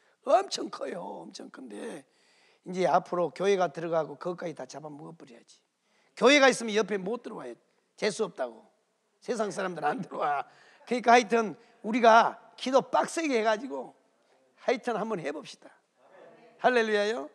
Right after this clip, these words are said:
이제 역사 일어나는 거예요. 바로 세류역에서 내리면요, 길만 건너면 바로 그 건물이에요. 예, 딱 건널목에 있어, 건널목. 이야, 우리 김대한 목사가 날 보고요,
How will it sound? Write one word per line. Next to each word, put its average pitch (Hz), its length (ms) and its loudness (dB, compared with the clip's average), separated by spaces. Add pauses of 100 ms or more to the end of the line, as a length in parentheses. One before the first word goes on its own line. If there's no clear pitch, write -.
(360)
이제 202 280 0
역사 208 280 -4
일어나는 180 400 -10
거예요. - 200 -20 (200)
바로 359 540 8
세류역에서 339 640 2
내리면요, 269 580 0 (280)
길만 359 440 2
건너면 294 380 0
바로 277 300 -4
그 214 160 -12
건물이에요. 165 500 -6 (680)
예, 190 320 2 (220)
딱 262 160 4
건널목에 277 520 2
있어, 160 200 -12
건널목. 170 560 -16 (440)
이야, 180 760 4
우리 190 160 -6
김대한 214 380 -2
목사가 185 340 -8
날 175 180 -10
보고요, 190 320 -14